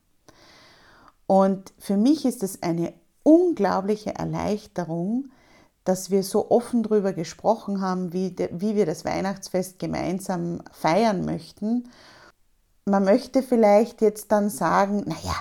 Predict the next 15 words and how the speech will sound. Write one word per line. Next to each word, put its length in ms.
das 180
kann 240
man 100
aber 140
nicht 280
machen, 300
man 140
kann 200
ja 80
nicht 240
die 80
Eltern 400
und 140
Schwiegereltern 720
einladen 840